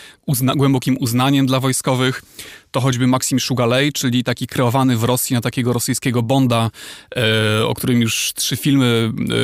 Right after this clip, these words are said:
e, powstały, o jego przygodach w Afryce, e, no, człowieka bliskiego, bliskiego Prigozinowi i, i grupie Wagnera.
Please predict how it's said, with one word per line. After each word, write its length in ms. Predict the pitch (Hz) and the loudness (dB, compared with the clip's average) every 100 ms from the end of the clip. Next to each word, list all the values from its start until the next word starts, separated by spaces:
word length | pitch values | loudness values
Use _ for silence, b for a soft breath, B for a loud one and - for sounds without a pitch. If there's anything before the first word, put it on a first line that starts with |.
| 113 | -2
e, 40 | |
powstały, 400 | 120 - 123 117 | -4 -4 -2 0
o 40 | |
jego 180 | 113 117 | 0 0
przygodach 500 | 107 131 120 110 - | -2 -2 0 -2 -4
w 100 | - | -6
Afryce, 760 | 123 - 117 - 120 113 110 110 | -6 -4 -6 -4 -2 0 0 0
e, 60 | 110 110 107 104 107 131 | -2 -2 -2 -2 -4 -8
no, 140 | 160 - - 165 | -8 -8 -10 -10
człowieka 320 | 143 120 120 | -4 -4 -2
bliskiego, 600 | 117 117 - 117 113 113 123 | -4 -6 -4 -2 0 -2 -2
bliskiego 360 | 113 - 113 | -4 -4 -4
Prigozinowi 720 | 110 117 113 117 120 113 110 | -4 -4 -2 0 0 -2 -2
i, 240 | 113 - - | -4 -6 -6
i 120 | 117 | -4
grupie 240 | 117 123 110 | -2 -2 -2
Wagnera. 400 | 113 123 113 | -2 0 0